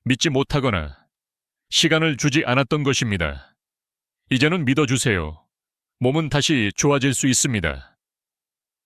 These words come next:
변화는 완벽함이 아니라 꾸준함에서 시작됩니다. 하루 빠졌다고 괜찮습니다.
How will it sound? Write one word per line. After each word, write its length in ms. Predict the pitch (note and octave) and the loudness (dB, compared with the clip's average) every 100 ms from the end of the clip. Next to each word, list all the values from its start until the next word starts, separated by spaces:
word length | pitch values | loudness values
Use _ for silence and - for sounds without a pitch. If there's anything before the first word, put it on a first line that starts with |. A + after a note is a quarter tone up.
| _ | _
변화는 500 | - D3+ D#3 F3 E3 | -2 2 2 0 0
완벽함이 560 | A#2+ C3 D3 D3+ D#3 D3 | 0 2 2 0 0 0
아니라 420 | C3 C3 F2 D2 - _ _ | 0 0 0 -2 -10 _ _
꾸준함에서 720 | F3+ C#3+ D#3 D3+ C#3+ D3+ G#2 | 0 2 2 2 2 2 2
시작됩니다. 880 | - - C#3+ C#3+ A2 D#2+ C#2 C#2+ _ _ _ _ _ _ _ _ _ _ | 0 0 0 0 0 -2 -4 -8 _ _ _ _ _ _ _ _ _ _
하루 240 | - D3 D3 | -2 0 2
빠졌다고 800 | D#3 D3 C#3+ D3+ B2+ A2+ F2+ D#2 - | 2 2 2 0 2 2 0 -4 -2
괜찮습니다. 920 | C#3 B2+ B2+ G2 A#2 F2 C#2+ C2+ - | -2 2 0 2 0 0 -2 -6 -18